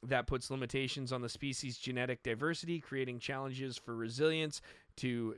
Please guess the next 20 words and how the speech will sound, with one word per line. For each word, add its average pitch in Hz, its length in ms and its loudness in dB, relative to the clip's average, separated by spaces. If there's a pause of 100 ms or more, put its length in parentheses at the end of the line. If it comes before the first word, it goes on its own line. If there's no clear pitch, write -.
changing 135 480 -2
environments 123 640 0 (220)
and 117 120 -4
emerging 113 480 -4
disease 107 580 -6
threats. - 420 -12 (300)
Elizabeth 170 1040 0
Ann 139 300 0
is 127 240 -4
a 123 80 0
genetic 120 760 0
copy 113 560 0
of 95 220 -4 (140)
Willa. 143 600 8 (2000)
Sounds 151 340 -2
like 156 160 0
an 131 100 2
Australian 104 720 -2
name. 78 180 -14 (160)
Willa. 135 640 8